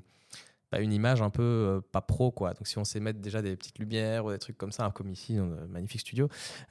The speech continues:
euh, si on peut déjà mettre ça, ce serait quand même aussi pas mal. Et ça f-, est-ce que ça, ça fait partie aussi, donc les vêtements, le décor, quand on fait les visios, et cetera, de notre identité de marque ?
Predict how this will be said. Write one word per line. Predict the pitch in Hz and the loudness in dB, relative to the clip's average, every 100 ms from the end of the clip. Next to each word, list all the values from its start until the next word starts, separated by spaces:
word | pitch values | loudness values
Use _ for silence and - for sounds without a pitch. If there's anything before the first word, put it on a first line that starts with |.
| - | 2
euh, | 110 107 104 104 | 4 6 4 2
si | 95 127 | 0 -2
on | |
peut | 113 131 | 0 0
déjà | 120 113 120 | 2 2 4
mettre | 107 101 | 2 0
ça, | - 147 | 0 0
ce | - | 0
serait | - | -4
quand | 107 113 | 0 2
même | 113 117 | 2 0
aussi | 117 - 123 | -2 -2 -4
pas | - - 107 | -4 0 2
mal. | 117 156 | 4 2
Et | 131 | 2
ça | - | -2
f-, | - - | -4 -4
est-ce | 123 | -4
que | - | -2
ça, | - 160 | -2 -2
ça | 127 | -2
fait | 104 - 147 | -4 -2 -2
partie | 131 104 - 120 | -2 -6 -4 -2
aussi, | 98 - 160 165 | 0 -2 -2 -2
donc | 110 - | -2 -2
les | 98 | -2
vêtements, | 95 101 - 113 131 | -2 -4 0 2 2
le | 131 101 | 2 -2
décor, | 95 - - 131 131 131 131 120 | -6 -6 0 2 2 2 2 0
quand | - | -2
on | 101 | -6
fait | - | -4
les | 98 | -6
visios, | 95 95 98 120 | -6 -6 0 0
et | |
cetera, | 110 - - 139 | 0 -4 -2 -2
de | 110 113 | 0 -2
notre | 117 120 - | -2 -2 -2
identité | 110 101 101 98 | -2 -2 -2 -4
de | |
marque ? | 98 95 - | -4 -6 -12